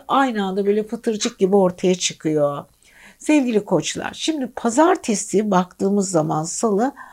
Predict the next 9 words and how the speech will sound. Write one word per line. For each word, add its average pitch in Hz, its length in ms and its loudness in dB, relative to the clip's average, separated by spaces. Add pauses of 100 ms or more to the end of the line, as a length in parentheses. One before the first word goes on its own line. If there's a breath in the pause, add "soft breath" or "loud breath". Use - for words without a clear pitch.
(220 loud breath)
ay 254 280 -2
Akrep 196 500 -6
Burcu'nda. 139 600 -6 (600 loud breath)
Akrep 320 440 0
Burcu 196 540 -2
sizin 233 420 -6
karşıt 208 500 -6
finans 170 480 -4
eviniz. 127 400 -6